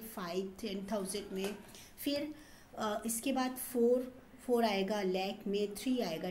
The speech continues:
टेन लाख में, टू करोड़ में and one ten करोड़ में। अब आपको आसान हो गया पढ़ना। देखिए, हम आराम से पढ़ सकते हैं ट्वेल्व करोड़ थर्टी फ़ोर लाख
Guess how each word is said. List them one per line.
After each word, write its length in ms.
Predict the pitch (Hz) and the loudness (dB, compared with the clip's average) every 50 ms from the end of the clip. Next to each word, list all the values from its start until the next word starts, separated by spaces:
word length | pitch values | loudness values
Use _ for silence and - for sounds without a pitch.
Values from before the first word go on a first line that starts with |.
| 180 - | -4 -2
टेन 240 | 208 208 214 226 220 | -2 0 0 2 2
लाख 280 | 214 208 202 202 - 214 | 2 0 0 -2 -4 -2
में, 260 | 202 208 208 208 208 - - - - | 0 0 0 0 -2 -6 -10 -10 -4
टू 260 | 269 269 277 294 302 311 - - - - | -2 0 0 0 0 -2 -6 -8 -8 -4
करोड़ 360 | 180 156 - 165 190 208 220 | -4 -2 -2 0 0 0 2
में 320 | 226 240 262 294 330 311 - - - | 2 0 0 0 -2 -4 -6 -6 -4
and 320 | 208 214 233 220 185 165 | -2 0 2 2 2 0
one 280 | 170 190 226 294 381 - - - - - - - - - - - - - - - - - - - - - - - - - - - - - - - - | 0 0 2 2 0 -2 -4 -8 -16 -20 -20 -20 -20 -20 -20 -20 -20 -20 -18 -18 -18 -18 -18 -18 -18 -20 -20 -20 -20 -20 -20 -18 -16 -16 -8 0 4
ten 240 | 294 277 240 202 - | 6 6 6 6 4
करोड़ 280 | 190 151 - 135 135 | 2 0 0 0 -4
में। 200 | 143 139 139 - - - - - - - | -4 -6 -8 -8 -10 -14 -18 -8 -2 0
अब 200 | - - - - 247 | 2 2 2 0 -2
आपको 440 | 240 214 - - - 190 185 196 196 196 - - - - | -2 -2 -2 -4 -2 0 0 0 0 -4 -10 -10 -10 -6
आसान 360 | 180 180 - - 240 240 254 | -6 -4 0 0 2 4 4
हो 100 | 269 277 | 4 4
गया 160 | 262 285 294 | 4 4 2
पढ़ना। 420 | 294 - 302 294 294 302 349 392 - - - - - - - 226 | 2 2 4 4 6 6 6 4 2 -4 -10 -16 -16 -8 -2 0
देखिए, 340 | 233 226 - - 151 - - - - - - - | 0 2 2 0 -2 -4 -4 -8 -14 -14 -8 -4
हम 440 | 247 254 294 311 349 392 - - - | -2 2 4 4 4 4 2 0 0
आराम 320 | 226 226 233 233 233 233 233 | 0 2 2 2 2 2 0
से 120 | - 240 | 0 -2
पढ़ 180 | 226 - 214 202 | -2 -2 -2 -2
सकते 340 | - - 226 214 - - 233 | -2 -2 -4 -4 -2 0 0
हैं 180 | 233 240 240 233 233 - | 0 2 0 -2 -4 0
ट्वेल्व 280 | - 220 226 233 233 226 233 | 4 6 6 6 6 4 0
करोड़ 400 | 240 233 240 240 247 262 277 302 302 - - - - | 0 2 2 4 4 2 2 0 -2 -8 -10 -6 -2
थर्टी 280 | 247 247 262 262 302 302 | 0 0 0 2 2 0
फ़ोर 340 | 302 - 262 240 226 214 226 | 0 0 0 -2 -2 0 0
लाख 480 | 220 214 208 208 214 226 220 226 - | 0 0 0 2 2 2 2 0 -2